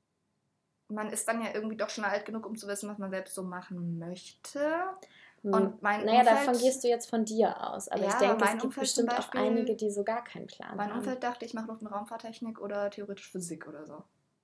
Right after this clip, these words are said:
Speaker 2: Ja, wäre ja vielleicht auch ein Weg gewesen,
Speaker 1: <laughs>
Speaker 2: wer weiß.
Speaker 1: Äh, kurze Nebeninfo, wir hatten's gerade eben von Büchern von Stephen Hawking über schwarze Löcher, die ich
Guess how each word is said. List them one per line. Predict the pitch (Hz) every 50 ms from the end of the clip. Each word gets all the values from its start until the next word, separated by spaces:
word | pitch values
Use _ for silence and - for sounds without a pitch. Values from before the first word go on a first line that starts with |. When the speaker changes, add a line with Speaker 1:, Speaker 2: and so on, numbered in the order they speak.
| _ _ _ _ _ _ _ _ _ -
Speaker 2:
Ja, | 320 220
wäre | 175 160 - -
ja | 170
vielleicht | 170 - - 190 196 190 - -
auch | - 349 381 381 -
ein | - - 294 294 226 - 214
Weg | 247 254 254
gewesen, | 262 - 277 254 208 220 214 214 - - 202 202 196
Speaker 1:
<laughs> | 254 220
Speaker 2:
wer | 185 185 185 202
weiß. | 262 320 359 247 170 180 247 -
Speaker 1:
Äh, | 220 214 208 208 381 -
kurze | - 269 247 381 - 220 220 214 214 196 202 196
Nebeninfo, | 208 220 233 226 208 175 196 202 196 - 208 208 208
wir | 202 220
hatten's | 190 196 - 196 196 - -
gerade | - 196 196 185
eben | 190 190 190 196
von | 202 196 190
Büchern | 180 190 - 190 190
von | - 185 190
Stephen | - 190 180 180 190
Hawking | 190 170 175 175 175 180 170 170
über | 170 165
schwarze | - 165 170 165 - 175
Löcher, | 170 170 175 175
die | 170 156 156
ich | 156 -